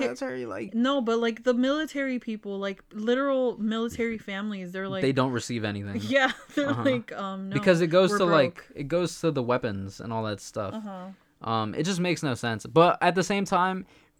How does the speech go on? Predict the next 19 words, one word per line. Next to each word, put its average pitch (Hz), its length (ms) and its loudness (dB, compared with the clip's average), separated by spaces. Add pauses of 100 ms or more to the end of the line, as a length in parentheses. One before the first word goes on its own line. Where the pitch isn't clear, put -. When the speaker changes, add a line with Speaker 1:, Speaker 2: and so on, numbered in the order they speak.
(180)
Speaker 1:
I 139 140 6
guess 160 560 0
<laughs> - 100 -10 (240)
it's, 226 240 6
it's 175 280 -2
really 180 260 6
funny, 151 360 -2 (320)
um, 123 520 0
that 131 200 4
you 135 80 0
mentioned 139 260 0
the 127 60 2
military, 131 420 2
because 131 260 0
the 120 60 0
military 135 600 2
is 120 140 -2
like, 120 180 0 (380)
yeah, - 120 -8